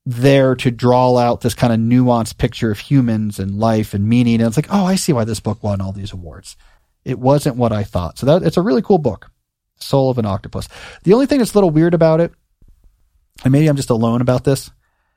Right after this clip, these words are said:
the way Cy talks about being, uh, touched by an octopus. So th-, there's a lot of these, a lot of time is spent at the New England Aquarium. The octopuses would come over and, like, wrap their tentacles around your arm.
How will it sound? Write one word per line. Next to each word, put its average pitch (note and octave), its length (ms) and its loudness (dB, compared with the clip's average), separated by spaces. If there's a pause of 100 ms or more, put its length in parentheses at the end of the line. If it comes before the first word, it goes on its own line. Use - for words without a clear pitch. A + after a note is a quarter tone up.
(800)
the C#3+ 100 2
way A3+ 220 2
Cy F#3+ 340 2
talks D#3+ 400 0
about A#2 400 0 (420)
being, B2 400 2
uh, G#2 300 0 (220)
touched - 320 0
by C#3+ 120 2
an B2 140 -2
octopus. G#2+ 560 -6
So G#2+ 220 -6
th-, - 300 -18
there's C3+ 180 -8
a C#3 40 4
lot C#3+ 260 4
of C3 100 -2
these, A#2 340 -2 (240)
a C3+ 60 4
lot D#3+ 180 4
of E3+ 80 0
time D#3 220 0
is - 60 -4
spent C3 280 0
at A#2+ 80 -4
the A#2 60 -6
New A#2+ 80 0
England B2 240 0
Aquarium. A2 420 0
The A#2 120 -2
octopuses B2 520 -2
would A#2 80 -10
come A#2 180 -2
over G#2+ 380 0
and, G2+ 220 -2
like, G#2+ 180 -8
wrap B2 240 -2
their G2+ 280 -4 (380)
tentacles G#2+ 460 -2
around F#2 260 -6
your F2+ 120 -12
arm. - 240 -18